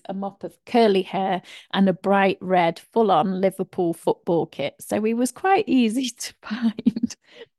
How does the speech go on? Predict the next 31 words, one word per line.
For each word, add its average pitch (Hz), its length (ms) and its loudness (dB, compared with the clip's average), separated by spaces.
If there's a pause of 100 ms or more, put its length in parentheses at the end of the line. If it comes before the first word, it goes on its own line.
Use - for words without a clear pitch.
(440)
And 247 140 4
a 277 40 4
very 220 260 4
kind 190 480 -8
parent 180 580 -4
kind 190 240 -4
of 180 140 -6
helped - 440 -2
us - 480 -4
to, 175 500 0
to - 180 -4
find 196 440 -2
him. 170 380 -8
But - 180 -6
since - 580 -2
that - 200 -4
experience, - 840 -4
both 185 400 2
kids 202 400 -2 (460)
have 180 200 -2
been 190 260 2
so 214 640 0
wise 185 920 -2 (180)
at - 140 -2 (180)
regulating 185 760 0
their 180 220 -2
own 180 260 -2
sense - 520 -4
of 190 140 -8
direction. 170 880 0
So 170 580 2